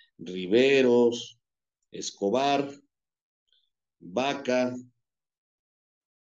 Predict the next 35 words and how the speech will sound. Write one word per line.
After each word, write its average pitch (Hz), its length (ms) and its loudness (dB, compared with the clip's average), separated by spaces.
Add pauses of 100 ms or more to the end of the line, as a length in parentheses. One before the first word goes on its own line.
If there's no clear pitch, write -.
(140)
y 90 120 -14
por 87 240 -10
ahí 98 200 -2
algún 101 340 -2
otro 113 340 -2
como 85 240 -16
Santi 101 360 -10
Jiménez, 101 420 -2
que 95 140 -6
ya 92 120 -2
también 87 300 -14
se - 140 -16
fue. 101 360 -6 (560)
Eh, 95 480 2 (360)
no, 143 440 4
no 131 260 4
llegan 151 420 6
de 117 100 6
ese 151 200 0
plantel 123 440 -2
campeón 110 560 -4 (100)
a 107 120 -10
diez 123 320 -2
jugadores 104 760 -4
en 170 80 -20
la - 60 -20
actualidad. - 520 -20 (800)
Entonces 98 340 -16
el 92 100 -4
equipo 117 360 -8
fue 113 180 -4
desbaratado. 95 600 -4 (360)
¿Orden 156 400 4
de 135 80 2
Ordiales 143 680 0